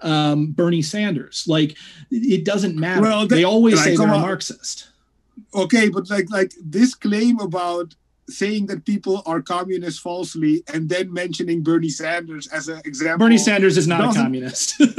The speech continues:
Speaker 2: No, but, like, come on, like, you
Speaker 1: But
Speaker 2: cannot
Speaker 1: Bernie,
Speaker 2: say
Speaker 1: no,
Speaker 2: he's
Speaker 1: no, here,
Speaker 2: so
Speaker 1: here, here,
Speaker 2: far removed
Speaker 1: no, he,
Speaker 2: from
Speaker 1: here's what Bernie
Speaker 2: socialism.
Speaker 1: Sanders is. Politically, Bernie Sanders is a sock dem. He's a social democrat. He's not even a socialist. But he's also smart enough as a politician to know that no matter what he says,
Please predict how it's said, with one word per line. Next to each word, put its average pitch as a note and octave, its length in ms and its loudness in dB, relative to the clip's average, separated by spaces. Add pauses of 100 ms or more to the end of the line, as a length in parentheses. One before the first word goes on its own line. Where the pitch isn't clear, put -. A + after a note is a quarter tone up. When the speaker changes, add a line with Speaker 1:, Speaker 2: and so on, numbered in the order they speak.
Speaker 2:
No, A3 180 2
but, G#3 180 0
like, A3+ 220 0
come C4 240 0
on, E3+ 440 -6
like, E3+ 280 -8 (320)
you G3+ 100 -4
Speaker 1:
But - 80 -4
Speaker 2:
cannot C#4+ 300 2
Speaker 1:
Bernie, C#4 140 2
Speaker 2:
say C4 80 4
Speaker 1:
no, D4+ 80 4
Speaker 2:
he's C#4+ 40 4
Speaker 1:
no, A#3 100 4
here, C#4 140 6
Speaker 2:
so A#3+ 60 2
Speaker 1:
here, C4 160 8
here, C#4+ 180 6
Speaker 2:
far B3+ 160 0
removed A3 480 -6
Speaker 1:
no, A3 220 6
he, G#3 140 2
Speaker 2:
from - 80 2
Speaker 1:
here's C#4 140 6
what A3+ 120 2
Bernie B3+ 200 4
Speaker 2:
socialism. G3 360 2
Speaker 1:
Sanders D3 80 -2
is. A#2+ 420 -8 (220)
Politically, C#4 480 4
Bernie A3 320 4
Sanders A#3 640 2
is F3+ 360 2
a E3+ 120 -4
sock D#3+ 320 -6
dem. B2+ 380 -12
He's D3+ 160 0
a C#3+ 40 -2
social F#3 360 -2
democrat. E3 580 -6
He's D#3 140 -4
not E3+ 140 -2
even E3 160 2
a C#3+ 40 -4
socialist. - 680 -12 (260)
But G#3 240 0
he's F3+ 180 -2
also A3+ 280 -2
smart C#4 460 0
enough B3 240 0
as G#3+ 80 -4
a G#3 60 -10
politician G3+ 760 -8 (220)
to - 100 -2
know A#3 220 2
that A3 160 -2
no A3 120 2
matter B3+ 220 0
what A3+ 180 -2
he A#3 140 2
says, D3+ 720 -4